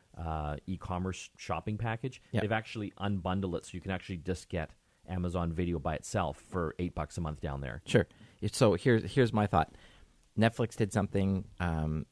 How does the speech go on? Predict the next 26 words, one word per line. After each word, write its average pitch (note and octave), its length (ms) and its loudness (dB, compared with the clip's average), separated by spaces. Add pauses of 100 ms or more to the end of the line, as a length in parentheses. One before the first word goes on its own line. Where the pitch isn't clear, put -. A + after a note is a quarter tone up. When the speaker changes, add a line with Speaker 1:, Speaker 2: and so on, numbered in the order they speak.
Speaker 2:
that - 500 -2 (400)
I G2 80 2
didn't F#2 500 0 (180)
ever G#2 180 6
think F#2 280 0
that D#2+ 240 0
they D#2+ 140 -2 (380)
could C#3+ 320 4
do, E2 300 2 (140)
and E2 360 2 (100)
they E2+ 220 0
rocked E2+ 480 2
it, - 220 -4
and E2+ 140 0
they E2 60 2
started F2 320 0
creating D#2+ 260 0
their D#2+ 160 0
own E2 180 2
original D2+ 360 -2
programming. - 580 -6
Speaker 1:
Yes. F2+ 180 0
Speaker 2:
And F2+ 100 2 (220)
they F#2+ 180 6 (140)
own F#2 420 6 (460)
content, E2 680 2